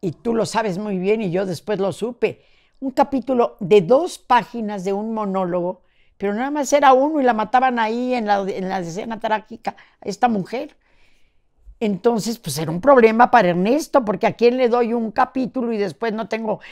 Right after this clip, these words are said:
después el compromiso de darle una novela completa o cuánto le pago, ¿no?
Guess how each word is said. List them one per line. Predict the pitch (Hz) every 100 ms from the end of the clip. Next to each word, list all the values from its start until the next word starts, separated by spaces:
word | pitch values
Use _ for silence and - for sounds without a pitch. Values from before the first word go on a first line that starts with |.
| - -
después | 190 - 254 190
el | -
compromiso | 226 185 226 208 220 -
de | 240 202
darle | 214 208
una | 220 214
novela | 208 208 214
completa | 220 190 208 214 208 233
o | 196
cuánto | 220 190 196
le | 180
pago, | - 277 349 247
¿no? | 202 214